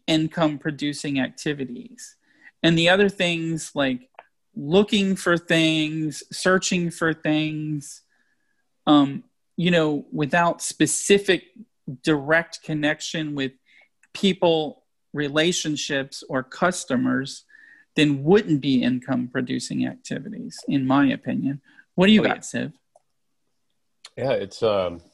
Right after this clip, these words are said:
Speaker 3: you know, it really goes back to, uh, a, a, an old saying that I've, I've heard from one of the network, networkers of our time. I think it was, uh, one of, um, I think it might have been Robert Kiyosaki, talked about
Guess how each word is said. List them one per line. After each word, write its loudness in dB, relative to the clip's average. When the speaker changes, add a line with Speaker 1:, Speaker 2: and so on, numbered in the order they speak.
Speaker 3:
you -4
know, 2
it -4
really -2
goes -2
back -4
to, -8
uh, -6
a, 0
a, -2
an -2
old 2
saying 0
that 0
I've, -2
I've -4
heard -4
from -14
one 0
of -6
the -2
network, -6
networkers -2
of -10
our -6
time. -6
I -14
think -10
it -20
was, -12
uh, -8
one -4
of, -14
um, -10
I -18
think -10
it -14
might 0
have -10
been -8
Robert -4
Kiyosaki, -6
talked -8
about -4